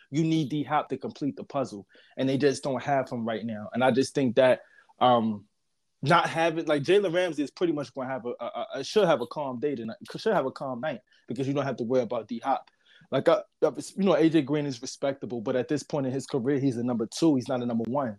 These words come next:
I think it was perfect for Arizona to go get him and to compliment D-Hop, but now that D-Hop is gone and A J is forced to be the number one, he's just not a number one at this point in his career anymore. So I just think this is, um, I,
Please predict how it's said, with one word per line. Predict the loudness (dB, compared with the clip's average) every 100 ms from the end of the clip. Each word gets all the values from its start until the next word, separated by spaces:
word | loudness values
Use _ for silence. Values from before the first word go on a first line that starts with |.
| -8
I |
think | -2 0
it |
was | 0 0
perfect | -2 -2 -4
for | 0
Arizona | 0 0 -2 -2
to | 0
go | 2
get | 2 2 0
him | -4
and | -6
to | -4
compliment | -2 -2 -2 -4 -4
D-Hop, | -2 0 0
but | -2
now | -2 0
that | 2
D-Hop | 0 2 -2 -4
is | -2
gone | 0 2 2 -2 -20 _
and | -2 4
A | 4
J | 6 4
is | 4
forced | 4 2 4
to | 0
be |
the | 2
number | 2 2
one, | 2 2
he's | 2 2
just | 0 2
not | 2
a | 2
number | 0 0
one | -2 -2
at | -4 0
this | -2
point | 0 -2
in | 0
his | -2
career | -4 2 4 6
anymore. | 4 0 0 -2 -6 -12 -20 -20 -8
So | -2 2 4
I | 6
just | 4 2
think | 2 4
this | 0 2
is, | -2 0
um, | -2 0 -4 -6 -12 _
I, | 0 0